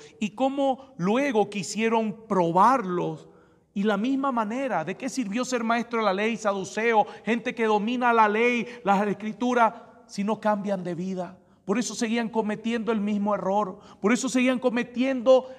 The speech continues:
las mismas fallas y seguían siendo burlados, porque el amor de Jesús verdaderamente era misericordioso y llegaba al corazón de todos,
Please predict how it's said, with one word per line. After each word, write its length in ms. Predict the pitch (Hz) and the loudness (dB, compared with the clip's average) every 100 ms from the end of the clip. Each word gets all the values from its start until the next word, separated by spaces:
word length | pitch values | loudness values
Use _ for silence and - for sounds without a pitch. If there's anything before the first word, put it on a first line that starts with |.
| - | -2
las 240 | 208 214 | 2 2
mismas 480 | 196 247 226 226 208 | 2 -2 0 2 0
fallas 640 | - 233 240 240 190 156 - - - _ | 0 2 4 2 -2 -4 -6 -20 -20 _
y 80 | 190 | -6
seguían 480 | - 202 196 214 208 | -4 -4 -2 -2 -2
siendo 400 | 202 208 180 190 | -4 -4 -2 -2
burlados, 680 | 170 160 170 185 175 151 - - - | -2 0 2 2 2 -2 -6 -20 -6
porque 300 | - 185 185 | 0 0 2
el 80 | 190 | 2
amor 300 | 180 196 208 | 2 4 2
de 100 | 202 | 2
Jesús 460 | 185 175 214 220 156 | 0 -2 -4 -4 -2
verdaderamente 1200 | 175 170 175 190 180 180 190 190 190 185 - - 170 | -2 -2 -2 0 0 -2 -4 -2 -4 -4 -10 -12 -4
era 240 | 170 175 | -2 -2
misericordioso 1300 | 170 190 196 - 180 180 175 165 160 185 180 - 139 - - | -2 -2 -2 -2 -2 -2 -2 -2 2 0 0 -6 -10 -14 -10
y 140 | - 185 | -4 0
llegaba 800 | 170 165 175 180 147 131 - - | 0 4 6 6 4 -2 -10 -4
al 160 | 170 156 | -2 0
corazón 500 | 170 151 151 175 156 | -2 -2 -2 -6 -6
de 120 | 151 | -6
todos, 460 | 156 156 160 143 | -4 -2 -2 -6